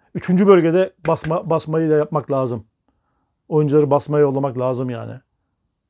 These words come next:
Kalenin çok yakınına kadar getiriyorsun. Biraz ikiyi bir yapıp, biraz kaliteli oyuncu, o-, olan takımlar, çabuk hareket eden takımlar sana gol pozisyonuna giriyor. Bu iki, e, hata. Oyun anlayışının haricinde oyun uygulamasında.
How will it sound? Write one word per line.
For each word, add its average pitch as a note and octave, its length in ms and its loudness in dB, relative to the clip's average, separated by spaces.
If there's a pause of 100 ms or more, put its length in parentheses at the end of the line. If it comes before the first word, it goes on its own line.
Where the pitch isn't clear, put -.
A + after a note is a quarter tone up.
(680)
Kalenin D#3 340 4
çok D#3+ 200 -4
yakınına D3 360 -4
kadar C#3 200 -2
getiriyorsun. C#3+ 600 -6 (440)
Biraz E3 260 4
ikiyi D#3 400 -6
bir D3+ 120 -2
yapıp, C#3+ 280 -6
biraz F3 400 -4
kaliteli D3+ 320 2
oyuncu, D3 340 0
o-, D#3+ 260 -4
olan D3+ 160 2
takımlar, D3 380 -4
çabuk D#3+ 240 -2
hareket C#3 240 0
eden C3+ 160 -4
takımlar C#3+ 320 -8 (220)
sana C#3+ 200 -6
gol C#3 180 2
pozisyonuna C3+ 320 -8
giriyor. A#2 240 -6
Bu F3 120 -4
iki, F#3 300 -2 (460)
e, C#3+ 40 -4
hata. C3+ 480 -2 (1800)
Oyun C#3+ 140 2
anlayışının C3+ 440 -2
haricinde B2+ 400 -4
oyun C#3 220 0
uygulamasında. B2 720 -4